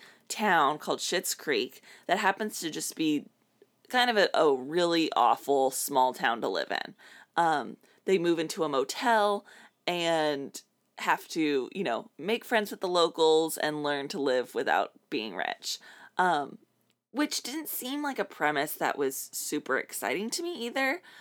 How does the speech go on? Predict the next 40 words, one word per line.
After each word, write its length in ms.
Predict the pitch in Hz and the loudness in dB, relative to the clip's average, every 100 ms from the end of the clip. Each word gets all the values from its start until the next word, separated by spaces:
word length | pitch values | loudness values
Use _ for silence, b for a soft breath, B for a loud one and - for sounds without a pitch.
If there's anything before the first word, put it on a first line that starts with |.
| B B | B B
Um, 340 | 170 156 151 - | -4 -2 -4 -6
I 80 | |
feel 240 | 160 - 170 | -10 -4 -2
like 160 | 151 | -2
I've 120 | 147 151 | -4 -8
seen 280 | - 151 | -8 -6
enough 240 | 143 139 127 | -4 -2 -4
shows 380 | - 143 139 135 | -2 0 0 0
that 140 | - | -4
have 140 | 120 | -4
tackled 640 | - - - - 147 139 - - | -6 -8 -8 0 0 0 -4 -10
a 60 | |
similar, 720 | 160 - 151 147 143 147 143 - b b b - | -6 -4 -4 -2 0 0 0 -4 b b b -4
um, 400 | 160 143 78 - _ - | 0 0 -2 -8 _ -12
subject 380 | - 165 196 | -6 -6 -4
matter. 400 | 233 220 233 226 - B B B B - | 0 0 0 -2 -6 B B B B -2
And 340 | 208 214 214 - | 0 0 -2 -6
I 140 | 262 285 | -8 -4
also 320 | - 403 415 440 | -4 -4 -2 0
was 180 | 415 311 | 0 0
nervous 360 | 208 208 214 220 | -4 -4 -4 -6
about 180 | 208 165 | -6 -6
going 160 | 156 | -8
into 120 | 165 | -8
the 80 | 160 | -8
show, 300 | 160 170 160 | -8 -4 -4
like, 300 | 156 151 - b b b b b b b b b b b b b - | -2 -4 -6 b b b b b b b b b b b b b -4
I 120 | 247 | -2
didn't 200 | 277 339 | -2 -4
really 200 | 370 359 | -4 -2
wanna 180 | 302 285 | -2 -2
watch 240 | 214 208 | -4 -4
a 40 | 214 | -4
show 540 | - 160 135 117 120 - | -4 0 0 0 -6 -10
where 680 | 139 175 165 160 156 - _ _ _ _ _ _ | -4 -2 0 0 -2 -4 _ _ _ _ _ _
we 160 | 185 202 | -6 -2
just 380 | 185 196 190 202 | 2 2 0 -4
make 240 | 202 220 | -4 -4
fun 460 | - 208 196 208 - | 0 2 2 0 -4
of 420 | - 165 160 147 | -2 -2 -2 -6